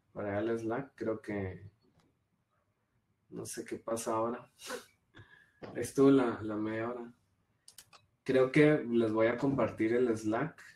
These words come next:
Es, em, K C A, K C A D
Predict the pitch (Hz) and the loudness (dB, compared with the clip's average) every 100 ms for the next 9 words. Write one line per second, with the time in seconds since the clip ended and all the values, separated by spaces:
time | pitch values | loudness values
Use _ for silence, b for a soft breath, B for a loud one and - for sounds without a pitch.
0 | _ _ _ _ _ _ _ 107 104 - | _ _ _ _ _ _ _ -6 -6 -6
1 | - 107 101 95 90 87 87 87 - - | -6 -4 -4 -4 -4 -6 -8 -12 -14 2
2 | 151 156 160 180 180 165 156 139 - - | 8 10 10 10 12 12 12 6 0 6
3 | 165 175 - 190 180 175 170 240 277 - | 8 8 6 8 10 10 8 6 4 -2